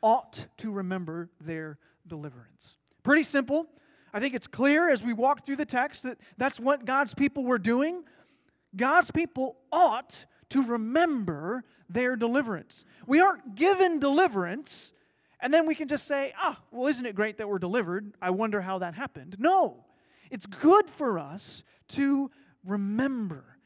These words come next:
how we've been delivered. And the Jews, they were delivered from Haman's plot. They've been saved, rescued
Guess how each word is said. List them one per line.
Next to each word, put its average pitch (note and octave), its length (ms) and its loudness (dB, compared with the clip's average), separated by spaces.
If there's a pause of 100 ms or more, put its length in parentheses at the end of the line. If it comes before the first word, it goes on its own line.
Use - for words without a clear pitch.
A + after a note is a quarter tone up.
(180)
how G#3+ 220 -4
we've G3+ 180 -8
been F3+ 140 -4
delivered. F3 500 -6 (380)
And B3+ 120 2
the B3+ 60 6
Jews, E4+ 400 10
they F4 160 2
were F#4+ 140 8
delivered C#4 600 2
from B3+ 180 -4
Haman's D4+ 580 -4 (160)
plot. - 520 -2 (1400)
They've F#3+ 160 -6
been F#3+ 120 -4
saved, G3 720 -10 (200)
rescued E3+ 800 -10